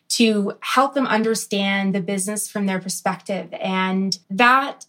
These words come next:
interaction and also the content of those conversations creates a dramatic transformation because overall, racialized women do not have the opportunity to interact with senior leaders typically. And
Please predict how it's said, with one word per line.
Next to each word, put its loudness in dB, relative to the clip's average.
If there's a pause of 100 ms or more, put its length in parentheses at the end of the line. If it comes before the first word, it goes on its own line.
interaction 2
and 2
also 4
the 0
content 2 (100)
of 2
those -4
conversations -4 (520)
creates 0
a 0
dramatic 2
transformation -4 (140)
because -4 (240)
overall, 4
racialized 2
women 0 (100)
do 2
not 6
have 2
the 4
opportunity -2
to -6
interact 0
with -6
senior -6
leaders -8
typically. -12 (400)
And 4